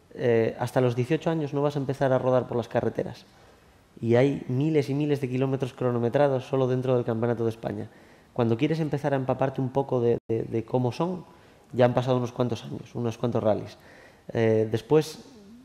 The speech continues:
cuando ya haces pruebas más internacionales, bien sea, mm, Príncipe de Asturias, en, en el cual venían pilotos de, del I R C, de aquella, eh, o bien sea la prueba que, que hicimos del Campeonato del Mundo en Monte Carlo, eh,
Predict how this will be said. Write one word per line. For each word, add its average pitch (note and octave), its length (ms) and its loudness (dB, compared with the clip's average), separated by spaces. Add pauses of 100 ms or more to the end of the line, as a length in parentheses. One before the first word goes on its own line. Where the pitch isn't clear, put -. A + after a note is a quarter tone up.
(540)
cuando G#2+ 200 -4
ya B2+ 160 4
haces C3 180 -4
pruebas B2+ 340 2
más A#2+ 280 -8
internacionales, A#2+ 920 0 (320)
bien G2+ 140 -4
sea, A2 340 2 (500)
mm, - 520 -12
Príncipe A2 340 -2
de G#2 60 2
Asturias, A2 500 0
en, G#2+ 220 -6
en G#2+ 80 -4
el G#2 100 -4
cual A2 140 2
venían A2 340 2 (340)
pilotos G#2+ 380 -2
de, G#2+ 500 -4
del A2 380 -6
I A2+ 80 2
R G#2 180 0
C, D3+ 200 4
de A#2+ 80 4
aquella, C3 360 2 (640)
eh, G#2 540 0
o A2 100 -4
bien G#2+ 140 0
sea A2 140 -4
la A2 140 4
prueba A2+ 300 4
que, G#2+ 320 -2
que - 80 -6
hicimos A2 300 -4
del A2+ 100 -2
Campeonato G#2+ 360 -2
del A2 100 0
Mundo A2 160 0
en G#2+ 60 -2
Monte G#2+ 200 -2
Carlo, C3+ 320 -2 (480)
eh, G#2+ 640 6